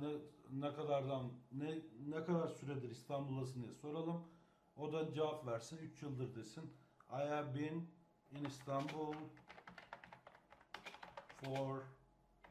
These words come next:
three years. Evet, İngilizce öğreniyorum üç aydır.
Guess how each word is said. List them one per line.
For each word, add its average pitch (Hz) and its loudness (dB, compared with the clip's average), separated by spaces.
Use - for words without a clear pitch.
three 139 0
years. 143 -2
Evet, 160 4
İngilizce 170 8
öğreniyorum 151 4
üç 147 -6
aydır. 139 0